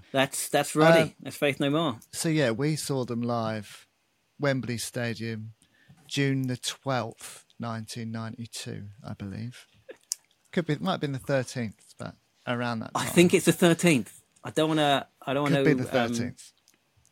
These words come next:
Speaker 1: yeah.
Speaker 2: I could be a day out. You're right. It, but it was,
Speaker 1: Sounds
Speaker 2: it was
Speaker 1: right.
Speaker 2: thir-, thirty-one years ago. So, you know. <laughs> But yeah, so it, they, they supported Guns N' Roses. It's fucking good actually, 'cause it was Guns N' Roses,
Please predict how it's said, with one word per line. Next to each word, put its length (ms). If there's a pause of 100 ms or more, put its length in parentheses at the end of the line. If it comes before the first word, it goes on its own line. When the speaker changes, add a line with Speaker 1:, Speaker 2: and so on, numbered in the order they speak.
(180)
Speaker 1:
yeah. 240
Speaker 2:
I 60
could 220
be 80
a 40
day 220
out. 240
You're 140
right. 260 (340)
It, 160
but 140
it 100
was, 200
Speaker 1:
Sounds 380
Speaker 2:
it 40
was 80
Speaker 1:
right. 260
Speaker 2:
thir-, 220 (300)
thirty-one 800
years 320
ago. 280
So, 360 (760)
you 80
know. 1400
<laughs> 40
But 200
yeah, 160
so 280
it, 200
they, 200
they 220
supported 580 (360)
Guns 300
N' 100
Roses. 760 (140)
It's 120
fucking 420
good 180
actually, 340
'cause 180
it 120
was 200
Guns 380
N' 80
Roses, 720